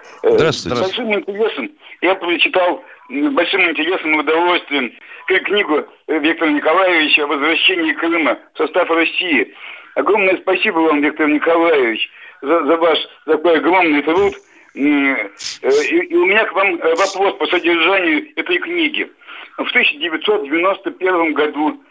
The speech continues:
Speaker 1: адмирал Касатонов принял Черноморский флот в составе восьмисот тридцати трёх кораблей. А к две тысячи четырнадцатому году в Крыму остались восемьдесят российских кораблей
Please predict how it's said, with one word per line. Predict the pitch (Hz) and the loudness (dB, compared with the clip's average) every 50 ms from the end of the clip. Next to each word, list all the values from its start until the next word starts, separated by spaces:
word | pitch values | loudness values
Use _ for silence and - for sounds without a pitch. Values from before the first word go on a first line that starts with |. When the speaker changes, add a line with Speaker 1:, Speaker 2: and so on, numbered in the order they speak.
| - - - - - | -20 -20 -20 -4 -4
Speaker 1:
адмирал | 135 135 156 170 180 202 208 196 | -2 0 2 0 2 2 0 0
Касатонов | - 165 160 151 160 151 156 156 170 170 160 147 135 - - - - - _ _ _ - | -2 -4 -2 -2 -2 -2 -2 -2 -2 0 0 -2 -4 -6 -12 -20 -20 -20 _ _ _ -8
принял | 170 202 202 196 180 - | -2 0 0 0 2 0
Черноморский | - - 277 143 156 165 175 190 190 170 - - 160 139 | 0 0 2 0 0 2 2 0 0 0 -4 -10 -10 -8
флот | 151 175 190 208 202 - - _ _ _ _ - - _ _ | -4 0 0 0 0 -2 -10 _ _ _ _ -20 -20 _ _
в | - | -4
составе | 156 151 - 190 185 175 170 170 151 | -4 -2 2 2 2 2 2 0 0
восьмисот | 135 147 147 - 165 160 147 - 196 202 196 - - - _ _ | 0 -2 -2 0 0 -2 0 2 0 0 0 -2 -12 -20 _ _
тридцати | 160 151 143 - 151 - - 185 190 | -14 -12 -6 -6 -6 -2 0 -2 -2
трёх | 190 147 147 165 185 - - - - - - _ | 0 0 0 2 2 0 -2 -6 -16 -20 -20 _
кораблей. | - 165 165 175 190 185 170 175 156 135 113 90 76 71 - _ _ _ - - - - - - - - | -2 2 4 4 4 2 2 0 2 2 2 0 -2 -4 -10 _ _ _ -20 -20 -20 -20 -20 -20 -16 -4
А | - 135 - - - | -2 -2 0 2 0
к | 143 | 0
две | 147 165 190 | 2 2 0
тысячи | 185 220 208 - - 196 | 2 2 2 2 2 2
четырнадцатому | - - 208 208 254 262 226 208 196 170 - - 170 147 135 120 104 98 - - _ | 0 -2 -2 0 0 0 0 2 0 -2 -2 -2 -2 0 0 0 -2 -4 -6 -12 _
году | - - 180 185 170 120 107 98 - - - - _ - - _ _ - | -2 0 0 0 0 -2 -6 -10 -12 -14 -18 -20 _ -20 -20 _ _ -20
в | - - | -6 -2
Крыму | 160 180 208 220 214 214 | 0 0 2 2 4 2
остались | 185 147 - - 202 196 180 165 143 - - - - _ _ _ _ _ _ _ | 2 0 0 2 2 4 4 2 0 0 -4 -12 -18 _ _ _ _ _ _ _
восемьдесят | - 135 127 135 156 196 220 202 165 165 165 156 160 156 147 | -14 -12 -8 -4 0 2 2 2 2 2 0 0 0 0 -2
российских | 156 175 180 170 170 - 208 208 - - 165 143 - | 0 0 0 -2 -2 -2 -2 -2 -2 -2 -4 -4 -2
кораблей | - 156 151 151 151 147 143 156 147 131 113 101 - | 0 0 0 0 0 -2 -2 -2 -2 -2 -2 -4 -6